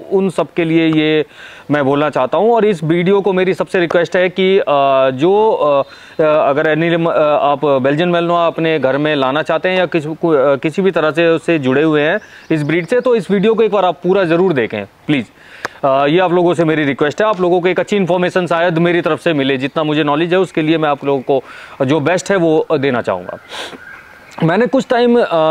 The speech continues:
से, अ, देखा है कि लोग ना कलर पे बहुत ज़्यादा काम कर रहे हैं। जैसे, अ,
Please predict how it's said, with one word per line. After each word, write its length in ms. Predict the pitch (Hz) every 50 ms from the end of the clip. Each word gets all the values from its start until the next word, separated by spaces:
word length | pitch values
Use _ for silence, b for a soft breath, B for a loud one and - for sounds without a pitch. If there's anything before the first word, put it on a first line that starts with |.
| 160 165
से, 420 | 160 - - 180 175 180 180 180 185
अ, 60 | 165 - 151 147 143 143 143 139 139 131 127
देखा 360 | 131 131 180 190 - 247 247
है 240 | 214 214 214 233 240
कि 160 | - 262 254
लोग 240 | 220 208 220 226 247
ना 100 | 269 262
कलर 420 | - - - 190 190 220 240 240
पे 160 | - 269 262
बहुत 240 | 233 202 180 214 220
ज़्यादा 260 | 185 208 190 190 190
काम 260 | - 185 170 156 151
कर 140 | 127 131 113
रहे 100 | 104 101
हैं। 140 | 98 95 92 - B B B B B B B B B B B B B B
जैसे, 400 | 151 156 143 147 170 170 170 170
अ, 80 | 170